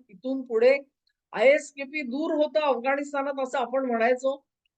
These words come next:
ते आज जर का बलुचिस्तान मध्ये आले असतील, तर ते पीओके किंवा गिलगिट बाल्टिस्तान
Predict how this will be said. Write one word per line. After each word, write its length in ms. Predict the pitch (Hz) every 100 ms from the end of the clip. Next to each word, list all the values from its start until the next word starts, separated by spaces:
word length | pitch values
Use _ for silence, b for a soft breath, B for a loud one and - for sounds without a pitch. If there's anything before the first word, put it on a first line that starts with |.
| _ _ -
ते 140 | 240 269
आज 340 | 269 214 262 233
जर 180 | 233 220
का 420 | 226 254 277 285 254
बलुचिस्तान 800 | 190 185 208 226 233 262 - 320 320
मध्ये 240 | 285 269
आले 260 | 233 220 226
असतील, 520 | 202 - 254 277 262
तर 160 | 240 226
ते 240 | 254 277 277 _ _ _ -
पीओके 560 | 202 233 254 254 269
किंवा 360 | 277 262 240 269 247
गिलगिट 380 | 220 214 247
बाल्टिस्तान 640 | - 196 196 254 - 262